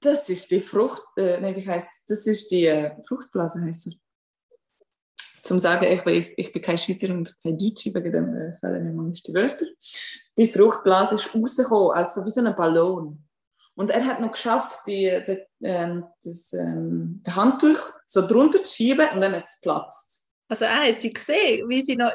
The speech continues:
Speaker 2: quasi kompakt,
Speaker 1: Ja.
Speaker 2: komplett am rausgekommen war und dann ist sie geplatzt.
Speaker 1: Wie so ein Ballon ist, wie, wie so teils rausgekommen. Dann hat's geplatzt. Ist es so weit gewesen, äh, so,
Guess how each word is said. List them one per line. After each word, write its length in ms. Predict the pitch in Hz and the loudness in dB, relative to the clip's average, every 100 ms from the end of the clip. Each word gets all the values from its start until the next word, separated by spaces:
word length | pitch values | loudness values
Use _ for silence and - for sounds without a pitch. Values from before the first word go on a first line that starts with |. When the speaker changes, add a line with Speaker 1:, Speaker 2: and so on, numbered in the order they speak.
| - | -2
Speaker 2:
quasi 360 | 247 233 233 | 0 0 -2
kompakt, 480 | 233 247 240 240 247 | -2 -2 -2 -2 2
Speaker 1:
Ja. 520 | 392 453 403 - - | 6 6 4 0 0
Speaker 2:
komplett 540 | 285 392 269 277 359 - - | 0 0 0 0 -2 -10 -4
am 120 | 262 | -2
rausgekommen 440 | 277 311 302 277 | 0 -2 2 2
war 200 | 277 320 | 2 -2
und 120 | 247 | 0
dann 140 | 247 247 | 0 0
ist 160 | 254 | -2
sie 100 | - | -8
geplatzt. 460 | 220 226 247 - - _ _ _ | -6 -6 -6 -12 -20 _ _ _
Speaker 1:
Wie 100 | 226 | -12
so 120 | 277 330 | -6 -2
ein 180 | 339 | -2
Ballon 440 | 233 196 196 233 262 | 0 2 2 2 0
ist, 220 | 254 262 | -4 -8
wie, 280 | 240 208 214 | -10 -10 -10
wie 140 | 220 | -10
so 220 | 233 202 208 | -8 -10 -8
teils 480 | 240 202 220 254 - | -4 -2 -2 -4 -4
rausgekommen. 720 | 240 359 359 381 254 151 185 - - - - - | -4 -2 -2 0 0 0 -4 -10 -18 -20 -20 -4
Dann 120 | 220 | 0
hat's 240 | 196 - | 0 -2
geplatzt. 560 | - 190 294 392 - - _ _ _ | -4 0 0 -2 -8 -18 _ _ _
Ist 200 | 202 196 | 2 2
es 140 | 185 | 0
so 160 | 202 185 | 0 2
weit 220 | 196 202 | 0 -4
gewesen, 600 | - - 196 254 269 - | -4 0 2 2 0 -2
äh, 520 | - 214 208 202 208 | 0 2 4 2 2
so, 520 | 196 185 175 170 170 | 2 4 4 4 2